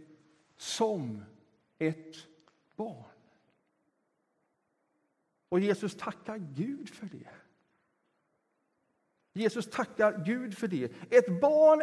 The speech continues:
är nu. Det är extremt frustrerande och fascinerande.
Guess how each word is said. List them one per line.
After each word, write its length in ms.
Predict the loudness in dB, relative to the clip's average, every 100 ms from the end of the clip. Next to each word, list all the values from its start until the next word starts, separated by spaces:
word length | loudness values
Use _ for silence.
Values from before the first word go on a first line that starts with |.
| 2
är 520 | 4 4 2 -2 -2
nu. 480 | 2 2 0 -6 -12 -18 -20 _ _ _ _ _ _ _ _ _ _ _ _ _ _ _ _
Det 80 | 2
är 80 | 2
extremt 560 | 0 -2 2 2 0
frustrerande 640 | -2 -4 -2 -2 -4 -10 -14 _ _ _ _ _ _ _ _ _ _ _ _ _
och 140 | -4
fascinerande. 880 | -2 -4 -6 -8 -8 -8 -8 -10 -12